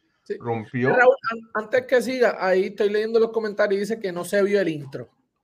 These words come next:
Speaker 2: Ah, solamente puse la música, pero bueno, lo ponemos en el próximo programa. Mira,
Speaker 1: Ok.
Speaker 2: eh,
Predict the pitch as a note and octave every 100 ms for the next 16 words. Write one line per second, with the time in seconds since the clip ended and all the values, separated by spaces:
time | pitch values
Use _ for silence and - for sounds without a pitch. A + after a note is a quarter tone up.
0 | _ _ _ _ _ - C3+ C#3 C3+ A#2
1 | A#2 C3+ C3+ D3+ C3+ D#3+ B2+ A#2+ D3+ C3
2 | A#2 C3 C#3 C#3 C#3 B2+ A2+ F2 D#2+ _
3 | _ _ _ - _ _ - C#3 - C3
4 | - _ _ _ - C3 B2 A#2 A2 G#2
5 | F#2 -